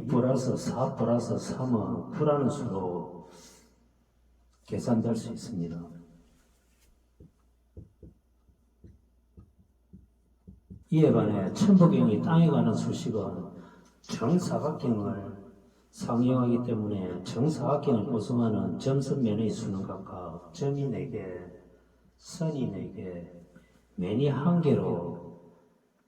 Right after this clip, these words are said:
나타낼 수 있기 때문에 그 합은 구로 계산할 수 있습니다.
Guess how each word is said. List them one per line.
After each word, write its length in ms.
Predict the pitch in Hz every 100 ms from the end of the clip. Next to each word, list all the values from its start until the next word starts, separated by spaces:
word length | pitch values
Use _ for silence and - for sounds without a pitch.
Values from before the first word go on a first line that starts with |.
| _ _ _ _ _ _ _ _ _ 120
나타낼 420 | 117 - 98 87
수 200 | - 113
있기 200 | - -
때문에 460 | - 87 87 85 82
그 180 | - 120
합은 880 | - 131 123 120 98 90 87 - -
구로 280 | 143 151
계산할 420 | - - - 95 -
수 140 | -
있습니다. 500 | - - 87 82